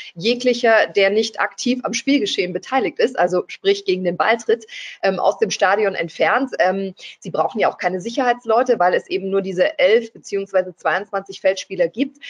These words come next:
Ähm, wie das Modell aussehen wird, ich weiß es nicht. Aber wenn es dazu führt, dass wir tatsächlich nur die Bilder übertragen, ähm, sprich die Kameras aufgebaut haben und, äh, oder das Bild womöglich zapfen, ähm, dann wird es das nicht,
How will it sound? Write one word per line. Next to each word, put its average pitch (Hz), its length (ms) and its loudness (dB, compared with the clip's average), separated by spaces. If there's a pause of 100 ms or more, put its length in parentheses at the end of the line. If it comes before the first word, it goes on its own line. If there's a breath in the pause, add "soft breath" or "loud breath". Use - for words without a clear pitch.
(240 loud breath)
Ähm, 202 260 0
wie 254 140 2
das 311 160 2
Modell 233 360 2
aussehen 214 440 0
wird, 240 180 2
ich - 140 -10
weiß 277 220 2
es 196 120 -2
nicht. 175 260 -4
Aber 185 360 2
wenn 202 180 0
es 262 140 -4
dazu 214 260 -2
führt, - 140 -12 (160)
dass 202 160 -8
wir 185 120 -4
tatsächlich 220 520 -4
nur 240 380 2
die 196 120 -10
Bilder 254 320 2
übertragen, 156 680 -2 (360 loud breath)
ähm, 190 300 0
sprich - 540 -2
die 190 100 -8
Kameras 233 560 0
aufgebaut 170 640 2
haben 175 320 0
und, 175 280 -4
äh, 175 380 4
oder 165 320 0 (280)
das - 180 -4
Bild 233 220 2
womöglich 196 420 0
zapfen, 156 500 -6 (280 loud breath)
ähm, 180 340 0
dann 208 340 -6
wird 226 140 2
es 233 140 0
das 196 200 0
nicht, 226 280 -6